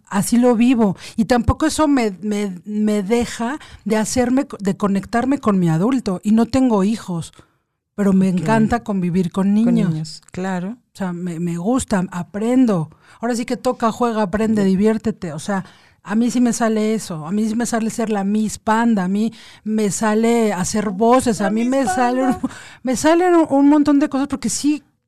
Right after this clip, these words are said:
Speaker 1: me gusta conectar con, con ese niño. No sé si lo hago de la manera ideal, pero no me olvido de ella,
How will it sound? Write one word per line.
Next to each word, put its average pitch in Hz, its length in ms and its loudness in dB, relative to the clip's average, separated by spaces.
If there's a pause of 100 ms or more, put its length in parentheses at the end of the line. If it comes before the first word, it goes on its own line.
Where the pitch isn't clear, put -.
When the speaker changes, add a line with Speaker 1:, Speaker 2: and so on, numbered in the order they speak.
(100)
Speaker 1:
me 240 160 -4
gusta 262 380 0
conectar 202 460 -4
con, 202 220 -10
con 196 220 -4
ese 196 220 -4
niño. 180 440 -4 (360)
No 277 140 2
sé 359 200 2
si 320 120 2
lo 285 120 6
hago 269 120 6
de 262 80 6
la 214 140 2
manera 208 380 2
ideal, 202 380 2 (220)
pero 233 240 0
no 254 240 2
me 269 160 4
olvido 233 560 0
de 196 240 0
ella, 185 380 -4